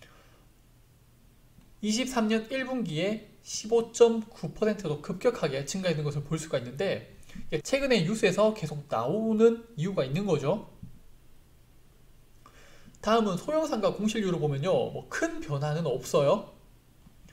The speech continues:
동성로 또한 일 년 전에 비해서 이렇게 소폭 증가를 했는 모습이에요. 근데 여기는 동대구 상권이 중요한데 신세계 백화점이 들어서고요. 대구의 핫한 지역 중에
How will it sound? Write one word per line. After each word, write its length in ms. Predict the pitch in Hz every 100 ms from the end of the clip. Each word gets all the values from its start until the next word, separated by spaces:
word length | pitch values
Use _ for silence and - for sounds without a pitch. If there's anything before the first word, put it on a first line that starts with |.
| -
동성로 460 | - 165 180 262 247
또한 300 | 196 180 190
일 100 | 262
년 120 | 262
전에 200 | 254 240
비해서 400 | 160 139 147 196
이렇게 160 | 135 135
소폭 580 | - 285 285 311 302 -
증가를 540 | - 302 202 160 151
했는 320 | 151 247 226
모습이에요. 720 | 143 143 143 139 127 139 220 - - - - - - - - -
근데 220 | 220 196
여기는 580 | 160 220 202 190 123 - - - - -
동대구 480 | 160 151 175 285 269
상권이 480 | 220 160 170 160
중요한데 680 | 151 147 151 156 151 165 123
신세계 420 | - 285 311 320 254
백화점이 480 | 151 - 165 160
들어서고요. 920 | 156 - 135 196 196 135 147 147 98 - - - - - - -
대구의 400 | - 220 226 208
핫한 420 | 185 - - 269
지역 320 | - 180 185 190
중에 600 | 170 170 202 220 -